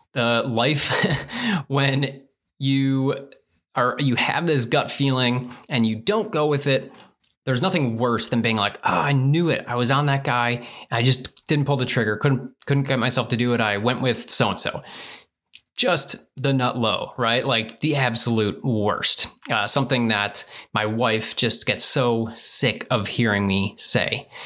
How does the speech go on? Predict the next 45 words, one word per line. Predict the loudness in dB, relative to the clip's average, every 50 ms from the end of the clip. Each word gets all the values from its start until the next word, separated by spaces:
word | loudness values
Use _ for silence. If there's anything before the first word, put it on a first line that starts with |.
| -12 -10 -12 -12 -14 -18 -20 -10 -6 -4
Uh, | -2 0 0 0
so | 0 0 0
I'm | 2 2
working | 2 0 0 0 0 0 0
on | 0 -2
that | -2 -4 -4 -2
this | 0 0 2 2 2
year. | 2 0 0 0 0
<laughs> | 0 2 2 2 2 0 0 -2 -6 -14 -18 -20 -20 _ _ _
Uh, | -4 -2 0 0 0 0 0 0 0 0 0 0 -2 -4
by | -2 -2 -2 0
the | 0
way, | 0 0 0 0 -2
it's | -4 -4 -2
really | -2 0 0
good | 0 -2 -2 -2 -2 0 0 2 0 0 -2 -4 -2 0
to | 0 2 2 2 0 0
have | -2 0 0 0
your | 0 0
wife | 0 0 0 -2 -2
there | 0 0 0
as | 0 0
a | -2
check | -2 -2 -2 -2 -2 -4 -6 -12 -16 -20 -20 -20 _ -12 -4
and | -2 0 0
be | 2 0 0
like, | 0 0 0 -2 0 2
"Yeah, | 0 0 0 -2 -2
well, | -2 0 0 0 -2 -2 -4
you | -2
know | 0 0 2
what? | 0 0 -2 0
Maybe | 0 0 2 2
you | 0 2
shouldn't | 2 0 0 2
do | 0 0
this | 2 2 2
stuff | 2 2 0 0 -2
anymore | -2 0 0 0 0 0 0 -2
if | -4 -2
you're | 0 0
gonna | 0 0
keep | 0 0 0 2
saying | 2 2 2 2 0 0
that." | -2 -4 -4